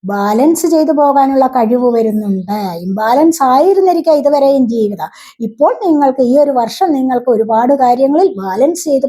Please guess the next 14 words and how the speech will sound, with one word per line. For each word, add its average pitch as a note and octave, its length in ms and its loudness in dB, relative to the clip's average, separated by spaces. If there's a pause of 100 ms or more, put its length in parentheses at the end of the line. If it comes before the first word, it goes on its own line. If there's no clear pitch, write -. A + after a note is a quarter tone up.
പോകാൻ A#3+ 360 -2
സാധിക്കും. A#3 760 -6
അതാണ് E4 300 0
ഏറ്റവും F4 520 0
അത്യാവശ്യം. E4+ 600 -2 (540)
നമ്മുടെ B3 240 0
ജീവിതത്തെ F4+ 800 0
ബാലൻസ് C4+ 580 2
ചെയ്ത് A4 220 2
കൊണ്ടുപോകുന്നതാണ് G#4 720 2
ഏറ്റവും D#4+ 540 2
അത്യാവശ്യം. C4+ 520 0
അത് A#3 120 0
ഈ, A#3+ 220 4